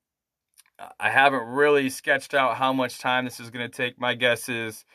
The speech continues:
even though the documentary was just a one-part documentary, I'm guessing it's gonna take two or three podcasts to really examine in depth, uh, the, um, this documentary and the topic of the U S F L. So we'll kinda see how long this first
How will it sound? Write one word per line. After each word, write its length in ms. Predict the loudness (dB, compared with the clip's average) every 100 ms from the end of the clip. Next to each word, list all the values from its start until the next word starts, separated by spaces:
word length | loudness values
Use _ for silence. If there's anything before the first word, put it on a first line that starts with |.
| _ _ -6
even 240 | -2 2
though 80 | 2
the 100 | 2
documentary 680 | 2 2 0 -4 -2 0 -2
was 140 | -6
just 220 | -8 -8 -6
a 80 |
one-part 600 | -4 -2 -4 -2 -2 -2
documentary, 800 | 0 0 -2 -6 -4 -4 -4 -6 -8 _ _
I'm 140 | -10 2
guessing 340 | 2 2 -2
it's 100 | -4
gonna 160 | -6 -10
take 300 | -4 -6 -4
two 180 | -10 -6
or 120 | -6
three 420 | -6 -6 -6 -8 _ _ -2
podcasts 680 | 2 2 2 -6 -6 -6
to 100 | -16
really 380 | -10 -6 -4 -4
examine 560 | -8 -8 -6 -4 -6 -8
in 260 | -8 -8
depth, 460 | -2 -2 -2 -8 _ _ _ _ _ -10
uh, 440 | -6 -4 -4 -8 -14
the, 640 | -8 -4 -2 0 -2 -4 -8 _ _ _
um, 300 | -16 -14 -14
this 160 | -16 -14
documentary 720 | -10 -10 -10 -12 -10 -10 -12
and 100 | -14
the 80 | -14
topic 540 | -6 -6 -6 -14 -16 -4
of 260 | -2 -2 -6 -14
the 120 | -12
U 260 | -8 -2
S 180 | -4 -2
F 220 | -8 -4
L. 160 | -2 -2
So 140 | -4
we'll 60 | -10
kinda 200 | -6 -6
see 220 | -8 -6
how 140 | -4 -2
long 480 | -2 -2 -4 -10
this 180 | -14 -16
first 400 | -12 -12 -12 -20